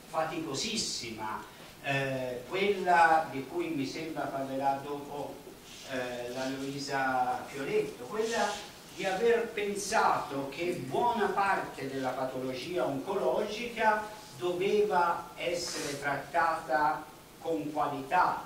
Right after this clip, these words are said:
nei diversi nodi della rete, ma che per alcune patologie oncologiche meno frequenti, più complesse, si doveva cercare di centralizzare,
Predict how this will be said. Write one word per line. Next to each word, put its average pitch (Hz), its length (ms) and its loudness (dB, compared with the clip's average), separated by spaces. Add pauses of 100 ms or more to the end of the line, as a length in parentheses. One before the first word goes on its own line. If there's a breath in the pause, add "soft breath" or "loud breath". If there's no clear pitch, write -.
nei 131 200 -6
diversi 131 560 -4
nodi 143 380 -2
della 185 240 -2
rete, - 640 -6 (140)
ma 160 300 -4
che 208 280 0
per 208 180 2
alcune 208 600 4
patologie 156 960 0 (260 loud breath)
oncologiche 190 1300 2 (920)
meno 180 380 4
frequenti, 180 960 0
più 190 240 -4
complesse, 180 800 2
si 185 160 -2
doveva 180 360 2
cercare 180 760 0
di 147 160 -4
centralizzare, 156 1200 0